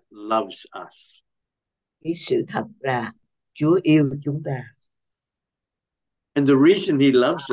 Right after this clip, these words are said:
Speaker 1: us is because he wants to love us.
Speaker 2: Và lý do tại sao Ngài yêu chúng ta là vì Ngài muốn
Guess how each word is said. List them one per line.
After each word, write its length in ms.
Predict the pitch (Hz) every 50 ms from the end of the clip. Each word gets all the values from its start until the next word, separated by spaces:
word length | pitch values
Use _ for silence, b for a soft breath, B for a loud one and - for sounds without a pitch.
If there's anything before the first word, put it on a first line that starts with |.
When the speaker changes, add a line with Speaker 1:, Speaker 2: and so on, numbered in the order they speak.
| 113 110 110
Speaker 1:
us 160 | 107 - - - _ _ _ _ _ _ _ _ _
is 160 | - 139 131 135 -
because 360 | 143 131 - 156 143 135 131
he 60 | 131
wants 440 | 120 113 123 139 143 143 135 - - - _ -
to 80 | - 104
love 380 | 98 95 90 87 - 101 95 113
us. 100 | 131 - - - - _ _ _ _ _ _ _ _ _ _ _ _ _ _ _ _ _ _ _
Speaker 2:
Và 120 | _ 131 131 127 135
lý 200 | 147 175 196 214 196
do 380 | 185 175 170 170 170 165 165 170 _ _ _ _ _ _ _ _
tại 180 | _ - 110 117
sao 260 | 117 - - 151 151
Ngài 240 | 147 139 117 110 - -
yêu 300 | - 151 160 165 160 147
chúng 240 | 151 156 156 175 170
ta 240 | - 156 143 139 135
là 140 | 131 127 131 123
vì 180 | 135 139 131 -
Ngài 260 | 131 127 117 101 95
muốn 420 | - 131 135 147 160 175 202 -